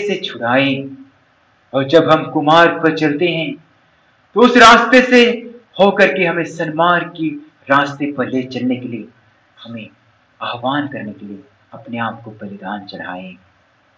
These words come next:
वही प्रभु यीशु अपने आप को भला चरवाहा कहते हुए कहता है कि मैं स्वयं अपनी भेड़ों के लिए प्राण त्यागता हूँ। हालेलुया।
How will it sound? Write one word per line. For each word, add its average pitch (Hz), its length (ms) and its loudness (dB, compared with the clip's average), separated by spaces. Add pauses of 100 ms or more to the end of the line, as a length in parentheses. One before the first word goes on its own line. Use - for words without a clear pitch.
(1300)
वही 185 240 8
प्रभु 147 240 -2
यीशु 147 500 0 (280)
अपने 139 280 -2
आप 131 300 0
को 131 80 -4
भला 113 260 -8
चरवाहा 117 420 -6
कहते 120 360 -12
हुए 147 120 -10
कहता 95 320 -12
है 92 220 -16 (800)
कि 226 80 4
मैं 247 180 8
स्वयं 269 340 8
अपनी 262 280 6
भेड़ों 220 380 4
के 226 80 -4
लिए 220 140 2
प्राण 190 380 4
त्यागता 160 580 0
हूँ। 165 420 2
हालेलुया। 180 540 4